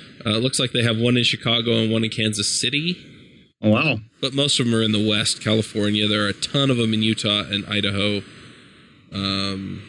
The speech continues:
Speaker 1: but they have a couple in Washington, uh, a couple in Nevada, a handful in Arizona, one in New Mexico, and a bunch in Colorado. So, yeah, check 'em out. Oh, they have a few in Dallas, too.
Speaker 2: Cool.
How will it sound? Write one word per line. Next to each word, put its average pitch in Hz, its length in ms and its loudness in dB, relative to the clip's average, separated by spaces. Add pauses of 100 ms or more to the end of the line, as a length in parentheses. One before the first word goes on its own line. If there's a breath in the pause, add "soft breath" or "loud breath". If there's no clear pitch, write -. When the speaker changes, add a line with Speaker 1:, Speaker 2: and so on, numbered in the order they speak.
(1000 loud breath)
Speaker 1:
but 117 140 -4
they 117 100 2
have 120 180 2
a 113 60 2
couple 113 320 0
in 110 120 2
Washington, 110 840 2 (600 loud breath)
uh, 95 200 -4
a 98 40 -4
couple 107 380 -2
in 101 80 2
Nevada, 101 600 0 (360)
a 92 200 -10
handful 107 460 -2
in 101 80 -2
Arizona, 101 640 -2 (220)
one 107 240 -2
in 104 60 0
New 104 100 -2
Mexico, 104 460 -4
and 98 100 -4
a - 20 -8
bunch 104 280 -4
in - 80 -16
Colorado. 98 480 -6
So, 117 300 2 (460 loud breath)
yeah, 156 200 -2
check - 220 -4
'em 127 100 2
out. 123 180 2 (240)
Oh, 123 220 0
they 123 100 0
have 123 140 0
a 117 40 0
few 127 180 0
in 113 80 2
Dallas, 107 380 0
too. 110 220 -2 (760 soft breath)
Speaker 2:
Cool. 113 340 4